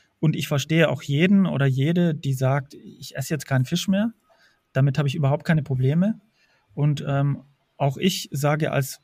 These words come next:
Fischhändler oder Fischveredler, ähm, wenn ihr Fisch esst, esst bitte nicht so viel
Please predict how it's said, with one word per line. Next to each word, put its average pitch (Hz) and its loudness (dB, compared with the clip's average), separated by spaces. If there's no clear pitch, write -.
Fischhändler 165 2
oder 143 0
Fischveredler, 160 -2
ähm, 131 2
wenn 139 4
ihr 170 0
Fisch 175 -2
esst, - -6
esst 147 -4
bitte 156 0
nicht 139 0
so 131 -6
viel 214 -2